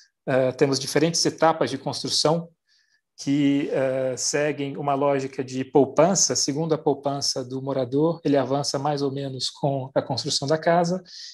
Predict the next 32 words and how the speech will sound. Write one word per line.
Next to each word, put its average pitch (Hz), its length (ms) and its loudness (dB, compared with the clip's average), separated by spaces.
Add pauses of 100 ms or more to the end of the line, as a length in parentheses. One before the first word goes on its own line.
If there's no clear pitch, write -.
(220)
e, 180 160 4
em 170 60 6
seguida, 151 580 4
o 208 160 2
preço 151 600 0
da, 139 720 2
da 143 180 2
terra. 151 480 -2 (320)
Muitas 151 300 2
vezes, 139 260 2
no 147 80 -4
setor 143 280 -4
informal, 131 400 -2
a 120 60 -4
terra 143 340 2
é, 139 100 0
sim, 151 300 -2
comprada. 147 680 0 (420)
Ah, 127 760 -2
às 127 180 0
vezes, 131 360 2
há 135 80 2
problemas 131 400 -4
no 131 80 -6
registro, 120 540 0 (100)
no, 131 180 -12
na 131 140 -8
forma 139 280 2
de 120 80 -2
registro 131 400 0
dessa 123 240 -2
compra. 156 360 -8